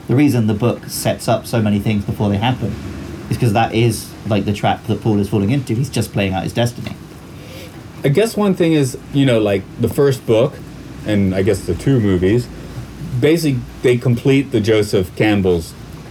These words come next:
Speaker 2: hero's journey narrative,
Speaker 1: Yes.
Speaker 2: right?
Speaker 1: Well,
Speaker 2: So
Speaker 1: that,
Speaker 2: where do you go
Speaker 1: that's
Speaker 2: after
Speaker 1: why I
Speaker 2: that?
Speaker 1: wo-, worry. That's why I feel like the sequels never grabbed me the same way when I was, like, ten.
Speaker 2: Mm-hmm.
Speaker 1: Because a fucking hero's journey, when it's your first time probably getting into one and you're eleven years old,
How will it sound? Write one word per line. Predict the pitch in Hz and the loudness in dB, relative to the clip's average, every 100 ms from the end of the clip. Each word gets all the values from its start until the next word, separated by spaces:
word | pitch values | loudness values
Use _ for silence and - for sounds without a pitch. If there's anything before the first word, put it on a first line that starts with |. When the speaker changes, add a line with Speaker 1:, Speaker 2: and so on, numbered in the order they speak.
| - | -6
Speaker 2:
hero's | - 117 95 | 2 4 4
journey | 104 95 | 2 2
narrative, | 92 117 90 | 4 4 4
Speaker 1:
Yes. | 135 - | 2 2
Speaker 2:
right? | 101 110 127 - - | 4 4 2 -4 -8
Speaker 1:
Well, | - 147 | 2 4
Speaker 2:
So | 120 | 4
Speaker 1:
that, | 101 117 | 2 2
Speaker 2:
where | 127 131 | 4 6
do | |
you | 123 | 4
go | |
Speaker 1:
that's | 113 113 | 4 4
Speaker 2:
after | 139 | 4
Speaker 1:
why | 131 | 4
I | 117 | 4
Speaker 2:
that? | 120 113 | 2 0
Speaker 1:
wo-, | 113 | 2
worry. | 120 120 120 - | 2 4 2 0
That's | 127 123 - | 0 0 0
why | 117 | 0
I | 110 | 0
feel | 120 | 0
like | 107 101 | 0 0
the | - | -2
sequels | 120 110 107 | -2 0 -2
never | 101 92 | 0 -2
grabbed | - 101 110 | 0 0 0
me | 107 | -2
the | - | -2
same | - 101 | -2 0
way | 101 139 101 90 - - - | 2 2 2 0 -4 -8 0
when | 135 | 2
I | 117 | 4
was, | 98 101 | 2 2
like, | 117 - | 0 -2
ten. | - 131 85 - - | 0 2 2 -2 -6
Speaker 2:
Mm-hmm. | 104 92 107 95 - | -2 2 2 0 0
Speaker 1:
Because | - 175 | 2 2
a | |
fucking | 120 185 139 | 2 0 2
hero's | 123 165 127 113 | 4 4 2 2
journey, | 135 139 107 | 2 4 2
when | 95 101 101 | 2 0 0
it's | 110 | -2
your | 123 | -2
first | - 135 131 | 0 0 2
time | 113 104 | 0 0
probably | - 123 113 | 0 0 0
getting | 104 101 | 0 2
into | 113 110 | 0 0
one | 101 | -2
and | 98 | -2
you're | 107 | 0
eleven | 98 104 101 | 0 0 0
years | 98 | 0
old, | 123 101 90 | 2 2 0